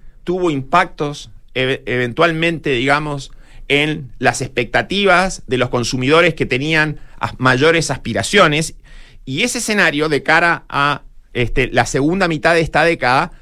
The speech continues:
puede volver a repetirse. Podemos tener un escenario mucho más complejo que este, que es un escenario dentro de todo, desde el mundo, de viento a favor.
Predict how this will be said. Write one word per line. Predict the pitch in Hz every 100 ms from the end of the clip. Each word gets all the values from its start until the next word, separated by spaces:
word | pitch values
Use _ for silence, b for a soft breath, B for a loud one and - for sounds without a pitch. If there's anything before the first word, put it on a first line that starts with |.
| b b -
puede | 147 165
volver | 156 147 156
a | 156
repetirse. | 131 123 123 90 - - -
Podemos | 101 127 127
tener | 123 147
un |
escenario | 151 156 147 151 156 151 b b -
mucho | 123 170 196 190
más | 180 160
complejo | 165 139 165 160 160
que | 139 160
este, | 165 170
que | 147
es | -
un | 147
escenario | 131 151 156 143
dentro | 160 165 160
de | 143
todo, | - 160 151 151 113
desde | 139 127 127
el | 135
mundo, | 160 196 208 214 214 B B B B B B -
de | 135
viento | 139 147 143
a |
favor. | 127 110 98 -